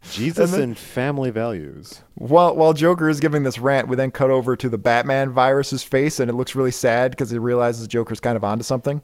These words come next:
Speaker 1: Well, he realizes that he can't pull himself up from his bootstraps 'cause he doesn't have feet.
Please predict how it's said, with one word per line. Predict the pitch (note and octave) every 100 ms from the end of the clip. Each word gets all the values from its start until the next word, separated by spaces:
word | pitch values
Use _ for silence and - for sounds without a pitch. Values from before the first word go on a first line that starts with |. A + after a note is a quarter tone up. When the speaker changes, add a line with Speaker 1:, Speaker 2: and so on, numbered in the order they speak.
| -
Speaker 1:
Well, | A#2
he | B2+
realizes | B2 D3 C3+ A#2+ A2
that | C3
he | A#2
can't | - C#3 -
pull | C3+
himself | C3 - B2+ -
up | A#2+ G2+
from | C3 A#2
his | F#2
bootstraps | B2+ C#3 - F2+ -
'cause | G2
he | G2
doesn't | G#2+
have | G#2 -
feet. | - A#2+ -